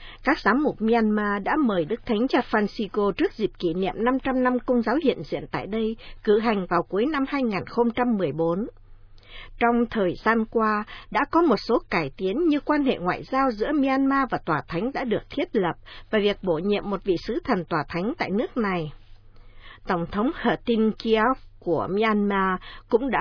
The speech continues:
mời Đức Thánh Cha đến viếng thăm. Hãng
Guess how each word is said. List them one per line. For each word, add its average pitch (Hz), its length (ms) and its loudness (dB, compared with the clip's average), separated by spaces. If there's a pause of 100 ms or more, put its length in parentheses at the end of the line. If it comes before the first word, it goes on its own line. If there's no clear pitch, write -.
mời 190 320 2
Đức 208 200 -2
Thánh 247 300 2
Cha 233 180 2
đến 190 300 2
viếng 214 260 0
thăm. 202 300 -2 (1000)
Hãng 220 380 2